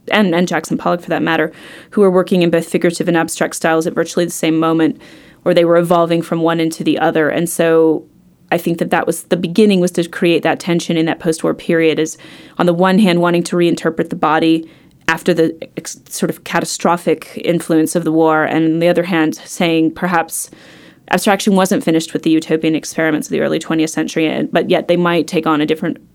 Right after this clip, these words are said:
form. And, and in fact, in both figurative and abstract media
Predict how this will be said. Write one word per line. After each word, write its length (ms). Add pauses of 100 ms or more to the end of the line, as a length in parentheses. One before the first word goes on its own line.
form. 340
And, 140
and 320
in 100
fact, 260
in 80
both 400 (460)
figurative 400
and 80
abstract 520
media 580